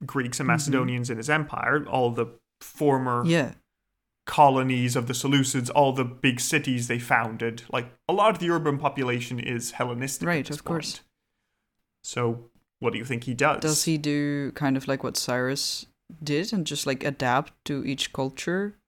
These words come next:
Speaker 1: He does.
Speaker 2: Yeah, I like him.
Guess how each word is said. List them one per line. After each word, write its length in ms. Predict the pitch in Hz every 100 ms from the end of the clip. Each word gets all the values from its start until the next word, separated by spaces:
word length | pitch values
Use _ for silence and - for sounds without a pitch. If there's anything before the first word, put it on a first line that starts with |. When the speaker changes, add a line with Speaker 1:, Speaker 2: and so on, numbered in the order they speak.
| _ _ _ _ _ _ _ _ -
Speaker 1:
He 120 | 262
does. 380 | 190 143 147 403
Speaker 2:
Yeah, 580 | 381 208 180 165 156 165 175 _ _ -
I 140 | 202
like 300 | 214 240 247
him. 400 | 262 214 170 190